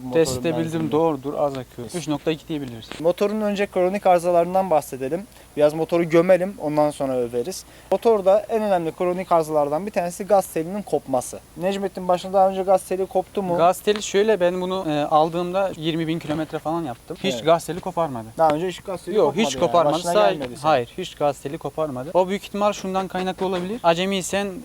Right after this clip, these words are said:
Speaker 2: birinci viteste fazla yüklenirsen koparabilir.
Speaker 1: Yoksa eğer bir tecrüben varsa gaz teli aslında çok
Speaker 2: Aynen,
Speaker 1: da bir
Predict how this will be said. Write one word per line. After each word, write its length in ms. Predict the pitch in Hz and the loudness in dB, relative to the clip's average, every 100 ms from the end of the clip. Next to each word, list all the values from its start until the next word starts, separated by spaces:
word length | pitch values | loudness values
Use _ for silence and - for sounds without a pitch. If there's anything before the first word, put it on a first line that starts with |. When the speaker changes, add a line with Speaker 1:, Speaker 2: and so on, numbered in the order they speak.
| 160 | -6
Speaker 2:
birinci 240 | 170 180 175 | -2 -2 -4
viteste 400 | - 175 160 170 | -6 -6 -4 0
fazla 300 | 165 165 175 | 2 2 -2
yüklenirsen 580 | 175 180 175 - 175 | -6 -6 -8 -8 -10
koparabilir. 480 | 180 151 156 135 123 | -6 -4 -2 -4 -2
Speaker 1:
Yoksa 400 | 175 143 - 175 | 0 0 2 2
eğer 260 | 151 151 147 | 4 4 2
bir 100 | 147 | -4
tecrüben 540 | 156 147 147 160 156 | -4 -6 0 -2 2
varsa 400 | 151 131 - 190 170 | 0 0 -2 -4 0
gaz 200 | 151 - | -2 0
teli 180 | 151 | 0
aslında 240 | 143 - 156 | 0 0 0
çok 80 | 202 | 2
Speaker 2:
Aynen, 200 | 180 143 | 2 0
Speaker 1:
da 40 | |
bir 140 | 156 | -4